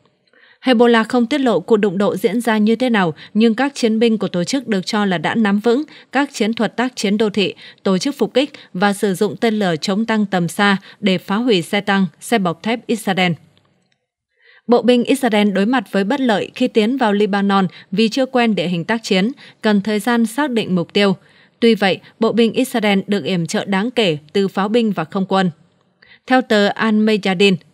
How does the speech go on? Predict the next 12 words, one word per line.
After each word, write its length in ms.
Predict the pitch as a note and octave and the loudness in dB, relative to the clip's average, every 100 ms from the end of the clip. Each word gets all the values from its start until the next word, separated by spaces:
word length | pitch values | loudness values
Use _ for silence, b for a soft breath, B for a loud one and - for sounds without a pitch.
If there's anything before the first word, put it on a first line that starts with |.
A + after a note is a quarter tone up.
| - | -2
của 120 | G3 | 0
Lebanon, 540 | G3+ G3 F#3+ G3 F#3+ D#3+ B - | 2 0 0 2 0 -2 B 0
lực 200 | A3+ G#3+ | 2 2
lượng 160 | G#3 | -2
Hezbollah 460 | A#3 G#3 G#3+ G#3 G3 | -2 -2 0 0 0
hiện 280 | F#3+ - E3 | -2 -6 -8
vẫn 180 | E3+ | -6
đang 180 | G#3 G3+ | -4 -4
theo 240 | G3 G3+ F#3+ | -4 -4 -2
dõi 240 | G3+ D#3+ | -4 -4
sát 220 | - C#4+ | -4 -4
sao 260 | - A3 | 0 0